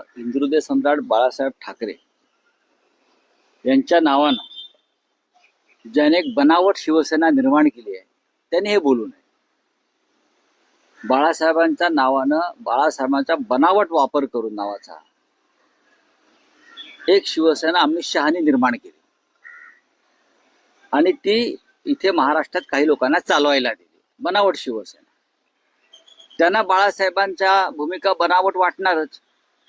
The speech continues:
बरं, हे काय कालच झालंय का? याआधी मुंबईतल्या शिबिरात सुद्धा बाळासाहेबांचा अशा प्रकारचा एक प्रयोग आम्ही केला,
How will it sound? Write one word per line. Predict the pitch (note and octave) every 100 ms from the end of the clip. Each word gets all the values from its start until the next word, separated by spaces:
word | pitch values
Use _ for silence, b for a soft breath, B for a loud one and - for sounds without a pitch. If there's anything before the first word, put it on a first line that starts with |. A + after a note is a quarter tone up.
| B B B _ _ _ _ -
बरं, | F3 F#3+
हे | F#3
काय | A3
कालच | - F#3 F3 A3
झालंय | F#3 D#3+ C#3+
का? | C3 D#3+ C#3 _ _ _ B B B B -
याआधी | A#2 E3 F#3+ F#3+ G#3+
मुंबईतल्या | G3 F3 G3 G3+ G3 G3+
शिबिरात | F#3 G3 G3+ G3+
सुद्धा | - F#3+ G3+
बाळासाहेबांचा | F#3 F3 F#3 F#3+ F#3 F#3 F#3+ E3+ F3
अशा | E3 F3+
प्रकारचा | F3 E3+ F3 D3+ F3 E3+ - _ _ _ _ _ _ -
एक | E3+ C#3+
प्रयोग | E3+ F#3+ F#3
आम्ही | F#3+ G3+
केला, | G#3 F3+